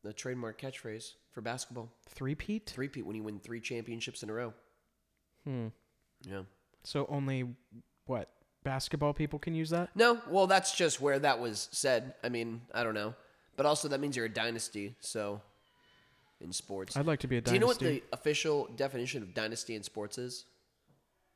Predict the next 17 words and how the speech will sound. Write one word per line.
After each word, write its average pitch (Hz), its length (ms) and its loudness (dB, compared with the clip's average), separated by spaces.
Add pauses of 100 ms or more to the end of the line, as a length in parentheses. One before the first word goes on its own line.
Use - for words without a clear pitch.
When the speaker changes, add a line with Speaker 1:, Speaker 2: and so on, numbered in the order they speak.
(440)
Speaker 2:
No. 113 240 -2 (360)
Speaker 1:
It's - 320 -4
winning 143 460 0 (280)
the 117 100 -2
la-, 123 240 4 (100)
or 104 160 -2
three 156 500 0
out 131 180 2
of 117 40 -10
the 120 100 -2
past 123 380 0 (120)
five 135 300 4
years 123 420 -4
of - 260 -14
championships. - 840 -8 (2500)
Speaker 2:
You 135 180 2
personally? 160 640 -2